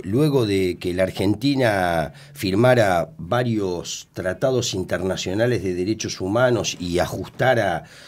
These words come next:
su legislación interna a las normas de derechos humanos que surgen del, del Tratado Inter-, de, Interamericano de Derechos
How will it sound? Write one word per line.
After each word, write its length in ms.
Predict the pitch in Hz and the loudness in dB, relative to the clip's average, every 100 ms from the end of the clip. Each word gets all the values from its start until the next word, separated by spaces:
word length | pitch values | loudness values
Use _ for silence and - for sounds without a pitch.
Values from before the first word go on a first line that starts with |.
| - | -18
su 380 | - - 85 87 | -12 -6 -4 -2
legislación 920 | 90 90 110 90 92 80 131 131 127 120 | -2 -4 -4 -2 -2 0 2 2 2 0
interna 840 | 92 90 - 127 117 110 85 76 - - - - - | -4 -4 0 2 4 2 2 -2 -6 -20 -20 -20 -6
a 180 | 90 | -2
las 200 | 87 80 | 0 2
normas 480 | 104 127 131 110 87 | 4 6 6 4 2
de 180 | 90 90 | 2 2
derechos 460 | 87 95 120 101 - | 4 4 4 2 2
humanos 480 | 92 117 120 95 | 4 6 6 4
que 260 | - 85 80 | 0 -2 0
surgen 540 | - 117 107 101 90 | 2 2 2 0 0
del, 420 | 82 78 73 69 - - - - _ - | 0 0 0 -4 -8 -14 -20 -20 _ -12
del 240 | 80 78 | -10 -8
Tratado 440 | 80 82 - 110 | -4 -4 0 2
Inter-, 400 | 101 90 80 67 | 2 0 -2 -4
de, 100 | 80 - | -8 -8
Interamericano 1000 | 92 92 80 80 80 78 - 104 104 87 | -6 -4 0 0 0 -2 0 2 4 2
de 220 | 80 76 | 0 -2
Derechos 300 | 76 85 - | -2 -4 -4